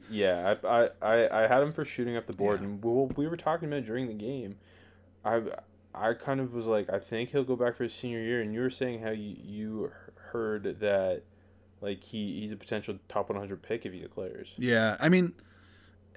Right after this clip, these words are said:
Speaker 2: in this group, eh, that's not shocking, and, like, I could definitely see him being one of the first day f-, uh, day three backs off the board, if not the first.
Speaker 1: Well, like, I, I feel like every week I read through my running back rankings on the show for some reason.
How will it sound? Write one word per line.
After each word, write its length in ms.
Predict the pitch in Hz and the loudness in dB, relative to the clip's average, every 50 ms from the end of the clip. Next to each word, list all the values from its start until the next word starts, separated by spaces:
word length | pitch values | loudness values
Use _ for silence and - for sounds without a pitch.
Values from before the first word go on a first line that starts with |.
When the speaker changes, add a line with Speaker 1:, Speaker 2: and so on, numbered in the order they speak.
| - - | -12 -2
Speaker 2:
in 140 | 143 151 175 | 4 6 8
this 200 | 196 202 - - | 8 8 6 4
group, 380 | - - 135 147 170 180 - | 0 2 4 4 4 4 4
eh, 180 | 147 120 127 131 | 0 -2 -2 -2
that's 220 | 131 131 131 - | -2 -2 -2 -2
not 320 | - 147 143 143 139 - - | 0 2 2 2 0 0 -2
shocking, 680 | - - - - 131 120 127 127 131 - - 156 156 147 | -2 0 0 0 0 0 2 0 0 0 2 2 2 2
and, 140 | 131 127 123 | 2 2 0
like, 140 | 123 117 113 | 0 -2 0
I 100 | 104 131 | 0 2
could 160 | - 175 147 | 4 4 4
definitely 240 | 139 131 - - 139 | 4 2 2 2 0
see 100 | - - 131 | 0 2 2
him 100 | 117 113 | 4 4
being 160 | 117 117 113 | 4 4 4
one 100 | 113 113 | 2 2
of 60 | 113 | 0
the 60 | - - | -2 -4
first 400 | - 113 107 107 107 - - - _ _ _ - | -4 -4 -4 -4 -4 -6 -10 -12 _ _ _ -6
day 300 | - 107 107 104 104 104 | -4 -2 -2 -2 -2 -4
f-, 300 | - - - - - - | -6 -12 -16 -18 -10 -6
uh, 180 | 117 107 98 98 | -4 -4 -4 -4
day 200 | - 123 117 110 | -2 -2 -2 -2
three 340 | - - 107 107 110 110 110 - - - | -2 -6 -6 -4 -4 -4 -4 -6 -8 -8
backs 280 | 90 92 95 104 - | -6 -6 -6 -6 -6
off 80 | 127 117 | -6 -6
the 80 | - | -4
board, 140 | 135 131 120 | -2 0 0
if 120 | 113 - - | 0 0 -2
not 220 | 120 113 110 107 | -2 -2 -2 -4
the 160 | - 101 104 107 | -4 -6 -6 -4
first. 420 | - 131 135 139 143 - - - - - - - - - - - - - - | -4 -2 -2 -2 -4 -6 -10 -14 -16 -20 -20 -20 -20 -20 -20 -20 -20 0 4
Speaker 1:
Well, 240 | 190 175 151 139 156 | 6 8 8 8 8
like, 280 | 170 160 156 - - - - - - - _ - | 6 4 2 -2 -10 -20 -20 -20 -20 -10 _ -4
I, 100 | 135 127 135 131 - - - | -2 0 0 0 0 0 -2
I 100 | - 110 | -2 -4
feel 200 | - - 120 131 | 0 0 2 2
like 160 | 160 156 - | 2 2 0
every 240 | 104 98 107 110 110 | -2 -2 -2 -4 -4
week 200 | 107 107 101 - | -4 -4 -2 -2
I 40 | 95 | -2
read 280 | 95 95 98 98 95 | -2 -2 -4 -8 -8
through 140 | - 101 98 | -8 -8 -6
my 120 | 98 101 | -4 -4
running 280 | 95 92 87 90 95 98 | -4 -4 -6 -6 -6 -4
back 220 | 101 104 104 104 | -2 -2 -2 -2
rankings 420 | - 110 110 110 - 123 120 117 120 | -2 -6 -6 -6 -8 -10 -12 -10 -10
on 60 | 123 | -10
the 80 | 120 120 | -10 -12
show 220 | 120 - 131 123 | -8 -4 -4 -4
for 100 | 117 - | -4 -6
some 240 | - - - 120 120 | -12 -12 -12 -10 -8
reason. 280 | 123 123 120 - 139 | -8 -8 -10 -12 -16